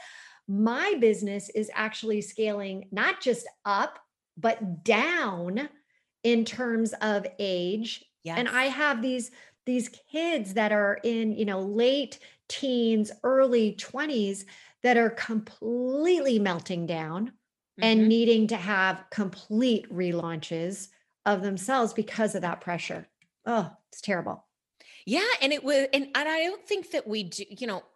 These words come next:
Speaker 2: I don't think we do it intentionally. And my parents certainly, I, I love my par-, my parents are phenomenal. And so are my step parents. My, my parents were remarried, and I have phenomenal family and,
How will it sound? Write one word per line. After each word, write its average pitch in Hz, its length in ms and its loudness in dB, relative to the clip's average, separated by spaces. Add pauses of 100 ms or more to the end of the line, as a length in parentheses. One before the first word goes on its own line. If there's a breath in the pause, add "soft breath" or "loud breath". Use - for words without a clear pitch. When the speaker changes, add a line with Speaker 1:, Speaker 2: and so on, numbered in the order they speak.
Speaker 2:
I 196 60 4
don't 285 140 -4
think 277 120 -8
we 220 80 -4
do 185 300 -6
it 196 80 -2
intentionally. 226 880 -10
And 214 100 0
my 220 120 6
parents 302 480 -6
certainly, 190 440 -6
I, 170 160 -2
I 175 40 -6
love 185 380 0
my 165 120 -4
par-, - 180 -12
my 180 100 -4
parents 190 280 -6
are 156 100 -8 (300)
phenomenal. 151 760 -8
And 175 120 -10
so 202 120 -4
are 185 80 -2
my 170 120 -4
step - 280 -8
parents. 131 320 -16
My, 156 200 -10 (340 soft breath)
my 151 120 -6 (100)
parents 214 280 -2
were 180 240 -4
remarried, 208 560 2
and 156 140 0
I 160 120 -8
have 160 120 -8
phenomenal 180 520 -6
family 165 500 -8
and, 143 160 -10